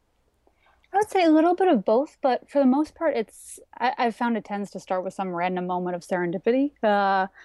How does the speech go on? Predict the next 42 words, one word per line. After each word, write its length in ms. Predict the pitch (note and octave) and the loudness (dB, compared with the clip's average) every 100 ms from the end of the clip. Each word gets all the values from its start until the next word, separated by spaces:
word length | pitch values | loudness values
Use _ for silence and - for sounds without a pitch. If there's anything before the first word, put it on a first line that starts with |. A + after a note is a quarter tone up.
| - _ G#3+ | -20 _ -6
like, 160 | G3 | -4
the 80 | G#3+ | -4
confidential 500 | C#4 D#4 C#4+ B3 A3+ | -2 0 0 -4 -6
informant 460 | F#3 G#3+ G#3 G3 - | -8 -6 -6 -10 -10
story 260 | F#3+ E3+ | -8 -4
actually 320 | F3 - F#3+ | -6 -6 -8
began, 500 | F3 E3 E3+ E3 E3 | -6 -6 -2 0 -2
like, 140 | E3+ D#3+ - | -4 -10 -8
years 460 | F#3+ G#3+ G#3+ F#3 | 0 2 2 0
before 320 | F#3+ - F#3+ | -8 -4 0
I 20 | F3+ | 0
<laughs> 140 | G3+ | 0
actually 280 | F#3+ G#3 F3+ | -2 -6 -6
wrote 220 | E3+ E3+ | -4 -2
it. 160 | F#3 - - - - _ - | -2 -4 -18 -20 -20 _ 0
I 60 | |
was 100 | F#3 | 2
at 120 | F#3+ F3+ | 2 0
the 60 | |
gym, 500 | D#3+ F3 F3 F#3 G3+ C#4+ | -6 -6 -6 -6 -10 -4
uh, 240 | G3 E3+ F#3+ | -2 -2 -2
in 120 | F#3 | -4
college, 440 | F3+ F3 G3+ G#3+ C4 | -4 0 0 0 -2
<laughs> 100 | B3+ | -2
and 180 | A3 G3+ | 0 0
I 220 | G3+ F#3+ | 2 2
was 180 | F3+ F3+ | 2 0
watching 380 | F3 F3+ G3+ F#3 | 0 -2 -4 -8
Fox 320 | F3+ F#3 - | -4 -4 -6
News, 380 | G3 F#3+ B3+ - | -8 -4 -4 -2
uh, 480 | B3 G#3+ G3+ G3 G3 | 0 2 2 0 -2
not 280 | G#3+ G3 G3+ _ _ | -2 -4 -4 _ _
voluntarily, 640 | G#3+ G#3 G#3 G#3 G3+ A#3+ C4+ | 0 0 2 0 0 2 0
<laughs> 140 | A3+ | -2
but 100 | D4 | -4
it 60 | B3+ | -4
was 140 | A#3 | -8
the 80 | A#3+ | -8
thing 220 | A3 G#3+ | -8 -8
that 80 | G3+ | -8
was 120 | F#3 | -8
playing, 440 | - F3+ E3+ F3 | -10 -8 -8 -12